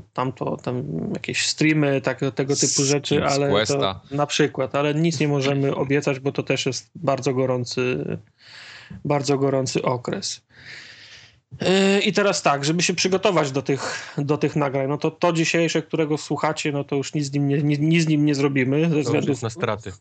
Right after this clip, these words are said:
Speaker 1: <laughs> na, na, na straty, ze względów, ze względów oczywistych.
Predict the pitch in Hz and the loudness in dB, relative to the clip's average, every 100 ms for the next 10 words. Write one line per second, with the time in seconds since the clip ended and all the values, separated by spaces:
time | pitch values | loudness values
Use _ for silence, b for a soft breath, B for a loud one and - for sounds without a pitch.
0 | _ - 170 202 185 175 165 - 156 156 | _ -8 0 2 2 2 0 2 0 0
1 | - 143 180 165 151 165 147 143 143 151 | 0 2 2 2 2 2 0 0 -2 -6
2 | - B B B 160 156 143 156 151 143 | -10 B B B -2 0 2 2 2 2
3 | 165 156 151 135 123 156 175 | -2 -2 -2 0 0 0 0